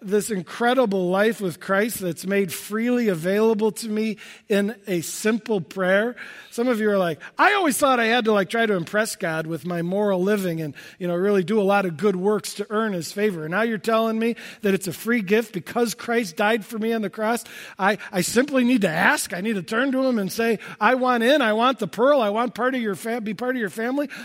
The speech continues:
I want forgiveness. I want heaven.' You mean I can just ask for it?" Yep. And you're like, "Well, then I need to do that."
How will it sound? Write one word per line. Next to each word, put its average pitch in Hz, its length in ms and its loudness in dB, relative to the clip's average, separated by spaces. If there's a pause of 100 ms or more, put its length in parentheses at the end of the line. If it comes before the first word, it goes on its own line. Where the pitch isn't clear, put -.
I 208 100 2
want 262 240 0
forgiveness. 247 600 0
I 196 80 0
want 226 200 0
heaven.' 277 340 0
You 240 120 0
mean 277 160 2
I 254 100 2
can 262 160 -2
just 220 160 -4
ask 277 300 -2
for 381 240 -8
it?" 349 100 -14 (640)
Yep. 139 360 -10 (840)
And 196 160 0
you're 262 160 2
like, 180 240 -2
"Well, 175 100 -6
then 185 140 -4
I 220 180 -6
need 180 300 -4
to 151 100 -14
do 160 140 -8
that." 233 640 -8